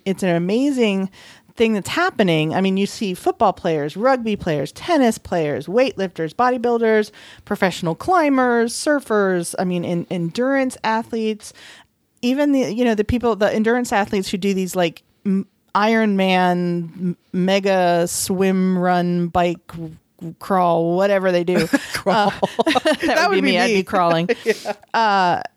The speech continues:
Speaker 1: I'd be taking an Uber. <laughs> But who, who are vegan.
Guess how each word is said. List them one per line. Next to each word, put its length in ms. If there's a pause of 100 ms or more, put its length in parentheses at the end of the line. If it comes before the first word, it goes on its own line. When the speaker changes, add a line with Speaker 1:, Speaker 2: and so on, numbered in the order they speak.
(520)
Speaker 1:
I'd 140
be 100
taking 300
an 100
Uber. 320 (140)
<laughs> 680 (600)
But 480
who, 280
who 240
are 200
vegan. 560